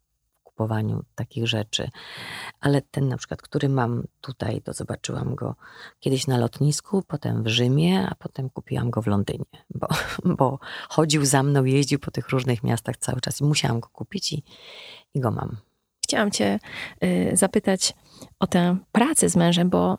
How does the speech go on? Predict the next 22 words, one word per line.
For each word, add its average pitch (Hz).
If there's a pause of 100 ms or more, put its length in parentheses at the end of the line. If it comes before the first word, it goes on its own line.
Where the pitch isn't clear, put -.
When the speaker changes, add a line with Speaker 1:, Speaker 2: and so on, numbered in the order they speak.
(120)
Speaker 2:
wspomniałaś, 185 (140)
y, 170
że 175
jesteście 180
dwadzieścia 180
cztery -
godziny 170
na 170
dobę 160
razem -
tak -
naprawdę. 190 (960)
Y, 170 (420)
twój 208
mąż 320
w 202
jednym 196
z 175
wywiadów 185 (1080)
z 185
okazji 175 (600)
waszego, 175